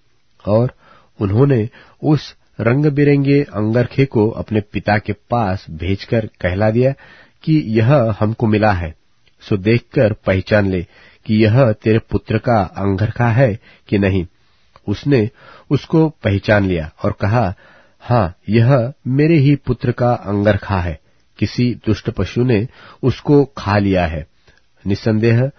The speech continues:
यूसुफ फाड़ डाला गया है।" तब याकूब ने अपने वस्त्र फाड़े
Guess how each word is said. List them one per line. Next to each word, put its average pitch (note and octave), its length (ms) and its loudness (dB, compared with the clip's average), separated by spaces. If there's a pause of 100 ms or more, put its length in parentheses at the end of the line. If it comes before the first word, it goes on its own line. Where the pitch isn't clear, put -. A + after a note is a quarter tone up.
(340)
यूसुफ A#2 540 0
फाड़ - 500 -4
डाला G#2 420 0
गया F#2 420 -2
है।" E2 220 -6 (340)
तब A2+ 220 -2 (640)
याकूब C3 360 0
ने A#2+ 340 0
अपने A2 260 -4
वस्त्र A2 400 0
फाड़े B2 400 0